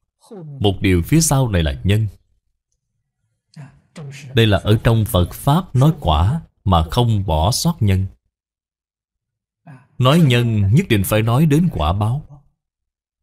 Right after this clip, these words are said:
Cách nói này mới viên mãn.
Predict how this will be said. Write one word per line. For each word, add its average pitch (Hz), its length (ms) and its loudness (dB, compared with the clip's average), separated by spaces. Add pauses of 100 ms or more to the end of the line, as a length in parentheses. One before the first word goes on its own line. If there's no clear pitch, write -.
(680)
Cách 131 220 -2
nói 127 240 4
này 82 220 2 (160)
mới 127 240 4
viên 123 340 2
mãn. 80 320 -2